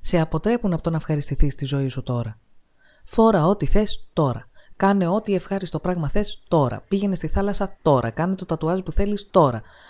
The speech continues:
Σου αξίζει η ευχαρίστηση, η αναγνώριση, η χαρά και η ξεκούραση τώρα.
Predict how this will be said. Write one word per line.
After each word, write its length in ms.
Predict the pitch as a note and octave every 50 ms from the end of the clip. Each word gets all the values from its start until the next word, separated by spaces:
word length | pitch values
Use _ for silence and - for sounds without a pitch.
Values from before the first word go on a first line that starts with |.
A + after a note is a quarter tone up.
| - _
Σου 160 | - - -
αξίζει 560 | A3+ A3 - - - C4+ B3+ A3+ F3+ D#3+ D3 -
η 160 | - F3 E3 D#3+
ευχαρίστηση, 800 | D#3 - - D#3 D#3 D3+ D#3 D3 - - C3 - - - A#2 -
η 140 | _ E3+ E3+
αναγνώριση, 680 | E3 E3 D#3+ D#3 D3+ D#3 D#3+ D#3+ D3 C#3+ C3+ - -
η 60 | D3 C#3
χαρά 340 | - - D#3 D3+ D3 C#3+
και 160 | C#3+ - - D3+
η 80 | C#3+
ξεκούραση 680 | - - - C3+ - D#3 D#3+ F#3 G3 - A#3 A3+ - -
τώρα. 400 | - A3+ A3+ G#3 D#3+ C3 A#2 -